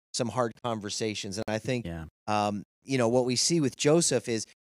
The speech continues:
Speaker 1: he had a hard conversation that brought good news. He had a hard conversation that brought some hard news. But in the end,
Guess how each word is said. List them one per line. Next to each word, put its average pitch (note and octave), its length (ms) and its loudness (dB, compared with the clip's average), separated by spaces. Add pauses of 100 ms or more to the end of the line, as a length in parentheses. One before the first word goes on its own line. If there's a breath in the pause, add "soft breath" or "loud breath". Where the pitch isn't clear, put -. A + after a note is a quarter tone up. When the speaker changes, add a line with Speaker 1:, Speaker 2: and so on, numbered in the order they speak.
(120)
Speaker 1:
he B2+ 80 0
had C3+ 180 4
a C3+ 60 2
hard C#3 240 2
conversation B2+ 840 -2
that A2+ 140 -2
brought A#2 280 2
good A2+ 160 -2
news. G2 240 -8
He G#2+ 80 -6
had A#2+ 160 -2
a A2+ 60 -2
hard B2+ 260 -4
conversation A#2+ 840 -4 (500)
that A2+ 140 -4
brought A#2+ 220 2
some A2+ 120 -4
hard C#3 220 2
news. A2+ 200 -2
But A2 160 -2
in A#2 100 0
the A2+ 180 0
end, C#3 360 2